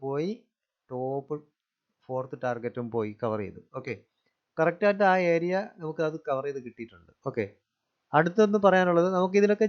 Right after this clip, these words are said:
ചേഞ്ച് കളർ ലൈനോ, ലൈനോ അകത്തുള്ള കളറൊക്കെ ട്രാൻസ്പെറൻസി, കളർ കൂട്ടുകയോ കുറയ്ക്കുകയോ ചെയ്യാൻ, കളർ ചേഞ്ച് ചെയ്യാൻ എന്തുകൊണ്ടോ സെ-, സെറ്റിങ്സിൽ, അതായത് ഇതിന്, ഇതിൻ്റെ സെറ്റിങ്സിൽ മാ-, ഓ-, ഓപ്പൺ ചെയ്യും. ഇതിൻ്റെ ഏതെങ്കിലും പോയിന്റ് കൊണ്ട് വെച്ച് ഡബിൾ ക്ലിക്ക് ചെയ്ത് കഴിഞ്ഞാൽ നമുക്ക് ഇത്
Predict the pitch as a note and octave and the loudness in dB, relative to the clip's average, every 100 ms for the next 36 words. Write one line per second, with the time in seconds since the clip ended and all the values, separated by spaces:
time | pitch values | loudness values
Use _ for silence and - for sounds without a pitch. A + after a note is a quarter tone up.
0 | G#3 F#3 F#3 F#3 E3+ D#3+ E3 E3 E3 E3 | 0 -2 -2 -4 -2 0 0 2 2 2
1 | D#3+ C#3 C#3 C#3+ D3+ D3 C#3 C#3 C#3+ C#3+ | -2 0 -2 0 -4 -4 -4 -8 -10 -6
2 | D3 C#3+ C3 C#3 C#3+ D#3 D#3 _ _ _ | -6 -6 -10 -10 -10 -8 -10 _ _ _
3 | _ C#3+ D3+ E3 E3 F3+ E3+ D#3+ D#3+ D3 | _ -6 -4 -4 -4 -2 -2 -2 -4 -2
4 | D3 D#3 D3+ D3 D#3+ D#3+ D3 C#3+ - D#3+ | 0 -2 -2 -2 0 0 -2 -6 -8 -12
5 | D#3 D#3 D3 C#3 C3+ C3+ C#3+ D3+ D3 D3 | -8 -10 -6 -6 -6 -6 -6 -6 -6 -6
6 | C3+ C3+ C3+ C3+ B2+ C3+ - _ C3+ C3 | -6 -10 -8 -10 -8 -10 -10 _ -10 -8
7 | C3+ B2+ B2 A#2+ _ _ _ _ _ - | -12 -6 -8 -8 _ _ _ _ _ -10
8 | C3 B2+ B2+ - _ _ C3 C3 B2+ B2 | -6 -6 -8 -16 _ _ -10 -6 -6 -8
9 | A#2+ B2 C3 - B2+ A2+ A#2 C3 A#2+ - | -8 -8 -10 -10 -10 -10 -10 -6 -8 -8
10 | B2 A#2 G#2+ - A#2 B2+ C#3+ D3 D3 D#3 | -16 -14 -14 -14 -14 -8 -4 -2 -2 -2
11 | E3+ - _ _ - D#3 E3+ F3 E3+ E3 | -4 -6 _ _ 0 0 0 -2 -2 -2
12 | E3 D#3 D#3 D3+ D#3 D3+ D3 D3+ D3 C#3 | -2 -2 -2 -6 -6 -4 -2 -4 -6 -8
13 | C3+ C3+ C3+ _ C3+ | -6 -8 -8 _ -14